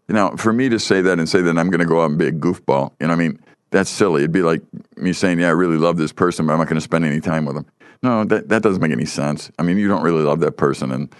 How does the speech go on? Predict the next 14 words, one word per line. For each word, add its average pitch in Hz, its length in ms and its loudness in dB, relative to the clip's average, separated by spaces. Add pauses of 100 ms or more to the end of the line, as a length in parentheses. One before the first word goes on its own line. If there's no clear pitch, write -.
(340)
and 73 280 -2
that's 80 180 -4
goofy. - 340 -4
But - 260 0 (240)
what 98 340 0
we 101 180 2
do 120 220 0
is 92 100 -2
we 95 120 2
have 98 160 0
the 95 80 2
wrong 92 380 0
viewpoint. 92 520 -2
We, 87 140 0